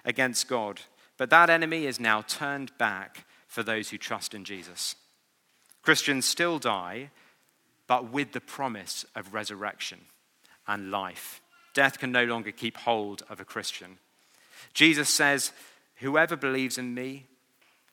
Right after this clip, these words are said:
will live, even though they die." This is the great gospel song Christians sing about in a thousand different songs. It's the song that stood behind every song that we've sung so far tonight.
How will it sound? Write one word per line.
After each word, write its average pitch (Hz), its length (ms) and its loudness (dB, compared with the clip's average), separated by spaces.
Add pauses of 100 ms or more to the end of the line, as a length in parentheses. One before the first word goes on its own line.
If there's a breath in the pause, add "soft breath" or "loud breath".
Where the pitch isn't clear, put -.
(220)
will 107 160 -6
live, 98 460 -8 (340)
even 113 300 -6
though 101 160 -4
they 92 140 -10
die." 87 360 -14 (1200)
This 196 280 4
is 156 200 0
the 143 120 -2
great 139 640 -2 (300)
gospel 131 560 0
song 123 500 0
Christians 143 460 2
sing 160 220 0
about 127 300 4
in 120 100 -4
a 117 60 -2
thousand 196 560 4
different 113 340 -6
songs. 87 440 -8 (300 loud breath)
It's 170 180 2
the 170 100 4
song 220 380 4
that 135 160 2
stood 175 280 0
behind 160 420 6
every 170 400 4
song 143 460 2 (220 loud breath)
that 135 120 2
we've 135 180 0
sung 135 280 2
so 123 180 2
far 117 240 0
tonight. 104 520 -6